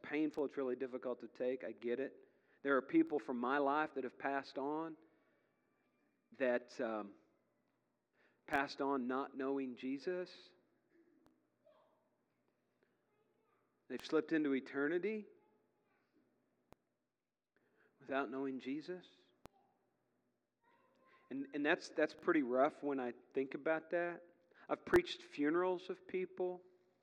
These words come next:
um, that didn't know Jesus. Some I kn-, I knew personally, some I didn't know. And, and there's just a, a difference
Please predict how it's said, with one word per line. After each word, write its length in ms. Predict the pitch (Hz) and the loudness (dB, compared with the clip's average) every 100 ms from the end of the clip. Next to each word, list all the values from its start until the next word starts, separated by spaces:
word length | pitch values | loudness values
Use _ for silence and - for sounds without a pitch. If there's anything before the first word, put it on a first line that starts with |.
| _ _ _ _ _ _ _ _ _ _ _ _ _ _ _ _ - | _ _ _ _ _ _ _ _ _ _ _ _ _ _ _ _ -8
um, 320 | 131 127 120 117 - | -6 -4 -8 -12 -8
that 160 | 117 110 | -8 0
didn't 300 | 135 147 135 | 0 2 0
know 160 | 135 | 0
Jesus. 400 | 131 135 135 143 | 2 0 0 -2
Some 280 | - 139 143 | 0 2 2
I 80 | 135 | 2
kn-, 160 | 127 131 - - | 0 -4 -10 -4
I 140 | 131 | 0
knew 160 | 143 131 | 2 0
personally, 400 | - 139 147 131 | 2 2 2 0
some 160 | 135 | 0
I 60 | 120 | 2
didn't 340 | 120 120 - | 2 0 -4
know. 300 | 117 113 113 - - - - - _ _ - - - | -6 -4 -6 -10 -18 -18 -20 -20 _ _ -20 -20 -6
And, 140 | 160 175 185 | -4 0 2
and 100 | 170 | 10
there's 260 | 247 277 | 12 10
just 300 | - 294 - | 6 4 8
a, 240 | 247 214 - 175 | 8 8 4 6
a 180 | 175 139 - | 6 6 10
difference 720 | 196 196 - 226 247 - - | 12 12 6 6 6 2 -6